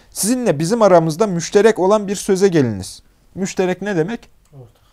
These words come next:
Speaker 1: Ortak. "Allah'tan başkasına ibadet etmeyelim. Ona hiçbir şeyi eş tutmayalım ve Allah'ı bırakıp da kimimiz kimimizi Rableri edinmesin." Yani insanlar birbirini ilahlaştırmasın.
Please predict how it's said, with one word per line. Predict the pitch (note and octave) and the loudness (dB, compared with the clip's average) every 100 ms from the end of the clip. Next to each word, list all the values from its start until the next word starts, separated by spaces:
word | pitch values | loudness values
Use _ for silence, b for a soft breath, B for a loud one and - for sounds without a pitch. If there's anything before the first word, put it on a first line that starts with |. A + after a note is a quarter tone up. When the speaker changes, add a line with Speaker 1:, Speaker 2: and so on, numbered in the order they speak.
| _ | _
Speaker 1:
Ortak. | F#3 E3 - G2 - _ _ _ b b b b b b _ - | 2 2 0 -8 -10 _ _ _ b b b b b b _ 6
"Allah'tan | F3 G3+ A3+ G#3 C4+ B3+ | 8 10 8 8 4 6
başkasına | A3+ - A3 G#3 A3+ A3 - _ _ _ | 4 4 0 -2 -2 -2 -2 _ _ _
ibadet | F#3+ F#3+ F#3 F#3 | 2 4 4 2
etmeyelim. | F3 - C3+ G#2+ F2+ - _ b b _ | 0 0 -2 0 -2 -10 _ b b _
Ona | F#3+ A3+ | 2 4
hiçbir | G3 G#3 - A#3+ | 2 0 -2 -2
şeyi | A3 A3 G#3+ - | 2 4 4 2
eş | F#3+ - | 0 0
tutmayalım | - G#3+ F3 C3+ B2 G#3 - b b - | -8 -6 0 4 4 2 -2 b b 4
ve | G#3+ G#3+ | 4 6
Allah'ı | F#3 F#3 G3 G#3 A3+ | 6 8 8 6 6
bırakıp | G#3 G3 A3+ - | 4 4 -4 2
da | D3 G2+ - _ | 2 2 -6 _
kimimiz | - G#3+ G#3+ A3+ - | -4 -2 -2 -4 -6
kimimizi | - G3 F#3+ G3 G3 F3+ | -4 -2 -2 -2 2 4
Rableri | F3 F3+ F3 | 4 2 -2
edinmesin." | - E3 F#3+ C3 G#2+ - _ - | -2 -4 -4 -4 -6 -10 _ -4
Yani | E3+ D#3+ | -2 -2
insanlar | - F3+ G3+ E3+ E3 D#3 | -4 -6 -4 -2 -2 0
birbirini | F3 D#3 F3 | 0 0 -6
ilahlaştırmasın. | F#3+ D#3 D3+ D#3 D3 F3+ G3+ C3+ - | -4 -2 0 0 -2 -4 -4 -4 -4